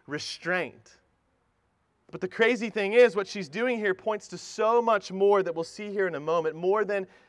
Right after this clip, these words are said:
like I said, Mary would even realize at the moment. And everyone in that house would have known something was going on. It said the whole house was filled with this fragrance. People,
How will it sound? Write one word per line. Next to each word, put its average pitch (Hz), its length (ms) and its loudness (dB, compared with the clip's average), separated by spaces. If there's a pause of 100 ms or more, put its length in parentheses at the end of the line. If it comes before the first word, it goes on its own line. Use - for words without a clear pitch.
(240)
like 170 100 -14
I 180 60 -2
said, 170 260 -2
Mary 170 320 0
would 160 160 -4
even 156 240 -6
realize 135 720 0 (340)
at 175 180 -2
the 139 80 -8
moment. 104 560 -10 (520)
And 170 140 -14
everyone 214 540 0
in 202 180 -6
that 190 180 -2
house 170 400 -2
would 156 120 -6
have 139 100 -12
known 151 340 -4
something 180 400 -6
was 139 140 -12
going 143 280 -4
on. 165 160 0
It 143 80 -12
said 190 200 -2
the 151 80 2
whole 190 200 0
house 208 440 0
was 165 160 -8
filled 196 260 2
with 180 120 -6
this 175 180 -10
fragrance. 190 480 -2
People, 196 400 -4